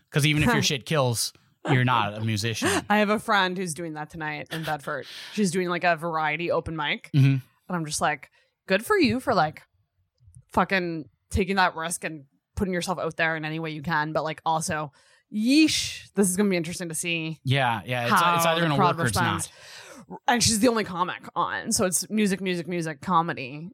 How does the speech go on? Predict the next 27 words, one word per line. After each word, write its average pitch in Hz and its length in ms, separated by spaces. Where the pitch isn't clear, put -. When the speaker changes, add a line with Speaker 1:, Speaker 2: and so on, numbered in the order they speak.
Speaker 2:
And 151 200
it's, - 280
uh, 139 840
gonna 294 180
be 359 140
interesting. 381 720
I'm 214 160
excited 254 300
to 294 120
hear 240 160
how 240 120
it 202 80
goes 170 220
for 196 100
her, 147 200
but, 147 240
like, 160 260
it's - 280
ballsy 160 420
to 139 80
do. 147 420
Um, 156 840
but 233 280
yeah, 247 180
no, 226 140
it's, 233 300
um, 277 920